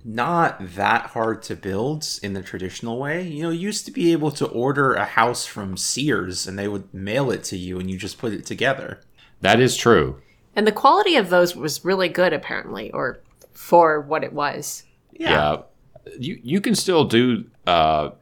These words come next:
Speaker 2: get housing construction kits. I know they still exist. I just don't know where. But, I mean, like, these are so thin, they, I, and they're so square on the outside, and there's no real roofing. They,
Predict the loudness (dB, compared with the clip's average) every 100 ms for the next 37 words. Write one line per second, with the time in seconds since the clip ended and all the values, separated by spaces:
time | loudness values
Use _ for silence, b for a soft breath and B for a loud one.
0 | -2 2 2 0 -4 4 4 4 0 -2
1 | -2 -4 -6 -2 0 0 -2 -6 -8 -8
2 | -8 -8 -10 -4 0 2 4 4 0 0
3 | -4 -4 -6 -6 -2 -2 -2 -6 -6 -6
4 | -6 -6 -6 -6 -6 -8 -8 -8 -10 -14
5 | -18 _ _ _ -2 0 0 -2 -4 -4
6 | 0 -2 -2 -4 -2 0 -2 0 2 4
7 | 4 0 -8 -2 0 2 0 -4 -8 -2
8 | 0 0 -4 -12 -12 -6 -4 -2 -2 -2
9 | -2 -2 -2 -8 0 2 4 2 0 -4
10 | -4 -4 -2 -2 -2 -6 -4 -4 -4 -4
11 | -6 -6 -4 -4 -2 -2 -2 -4 -10 -18
12 | _ _ -6 -4